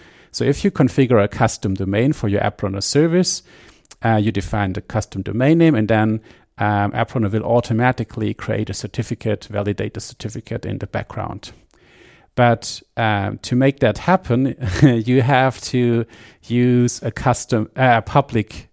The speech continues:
uh, domain name. So the, the, the D N S server, the D N S, uh, f-, has to re-,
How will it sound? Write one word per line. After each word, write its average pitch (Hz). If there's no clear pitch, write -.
uh, 101
domain 101
name. 95
So -
the, 101
the, 104
the 104
D 139
N 139
S 127
server, 139
the 117
D 101
N 101
S, -
uh, 107
f-, -
has 104
to 107
re-, 101